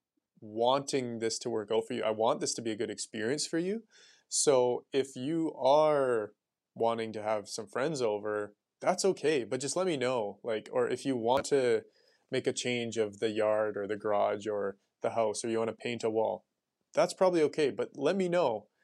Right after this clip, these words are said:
Um, if something broke, if a friend came over and punched a hole in the wall,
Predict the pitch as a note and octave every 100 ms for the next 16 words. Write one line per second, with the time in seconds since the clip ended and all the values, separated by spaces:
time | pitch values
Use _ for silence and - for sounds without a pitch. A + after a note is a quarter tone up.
0 | _ _ _ A#2+ A2+ A2 A2 B2 - D#3
1 | D#3 D#3+ B2 A#2 B2 C3+ A2 - - -
2 | A2 - C3+ - D3 D3+ C#3+ C3+ C3 C3+
3 | B2 A#2 A2 - C3 C#3 B2+ A2+ B2+ D3
4 | A#2 G#2 G2